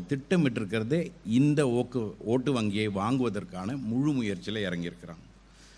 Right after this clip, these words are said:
அப்ப அதை முறியடிக்க வேண்டிய கடமையும் உங்களுக்கு தான் இருக்குது. அதை எப்படி முறியடிக்க போறீங்கன்னா, ரொம்ப அதிகமா செய்யணும்னு ஒரு விஷயம் இல்ல. என்னென்னலாம் நடந்தது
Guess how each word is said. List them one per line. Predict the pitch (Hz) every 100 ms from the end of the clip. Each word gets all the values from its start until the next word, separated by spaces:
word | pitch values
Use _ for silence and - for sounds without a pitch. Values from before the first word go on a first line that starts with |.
| -
அப்ப | 101 104
அதை | 117 113
முறியடிக்க | 104 107 151 214 208 165 - 139
வேண்டிய | 110 98 87
கடமையும் | - 107 143 156 147 160 202 - -
உங்களுக்கு | 98 110 113 104
தான் | 117 -
இருக்குது. | - - - - - - - - - - - - -
அதை | 107 117
எப்படி | 120 190 180
முறியடிக்க | 135 123 131 113 107
போறீங்கன்னா, | 98 92 85 98 117 - - - - - - - - - -
ரொம்ப | 104 120 170 190
அதிகமா | 175 151 147 147 143
செய்யணும்னு | 139 120 117 120 113
ஒரு | 98
விஷயம் | 92 87 104 90
இல்ல. | 85 80 - - - - -
என்னென்னலாம் | 113 165 214 196 170 185
நடந்தது | 135 110 123 110 87